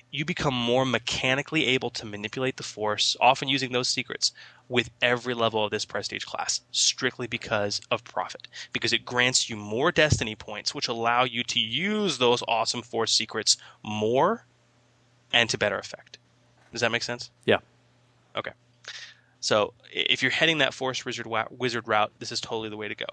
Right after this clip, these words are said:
Speaker 1: Remember, just because you're a member of the Jedi Order doesn't mean you have to take levels in Jedi Knight.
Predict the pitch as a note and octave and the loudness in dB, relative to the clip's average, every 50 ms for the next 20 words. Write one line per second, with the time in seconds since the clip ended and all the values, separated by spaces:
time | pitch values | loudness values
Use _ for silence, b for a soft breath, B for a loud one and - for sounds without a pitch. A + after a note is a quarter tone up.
0 | - _ - B2+ C3+ C3+ B2 A2+ - - - - - D#3 - - - F3+ D#3 D3 | -8 _ 0 4 4 4 4 4 0 -8 -4 -2 -2 -2 -2 -2 0 0 2 2
1 | D3 C#3 C#3 C3+ C3 C3+ B2+ B2 B2 A#2+ A2 A2 G#2+ A2 A2 A2 A2 A2 G#2+ G#2+ | 0 0 0 0 0 0 0 0 0 0 2 2 2 4 2 0 -2 -4 -8 -6
2 | G#2+ A2 A#2 A#2 A2 A#2+ A#2 A#2+ A#2+ B2+ - - _ - - C3 B2+ - - - | -4 -4 -4 -4 -6 -6 -8 -8 -8 -10 -12 -12 _ 2 4 4 4 2 -2 -8
3 | - - C3+ B2 - A#2 A2 A2 A2+ - A#2+ A2+ - G#2+ G#2 G#2 G#2 G#2+ G#2 - | -4 -2 -2 -2 -2 -6 -6 -6 -8 -8 -8 -8 -8 -8 -8 -8 -8 -8 -8 -10
4 | - | -10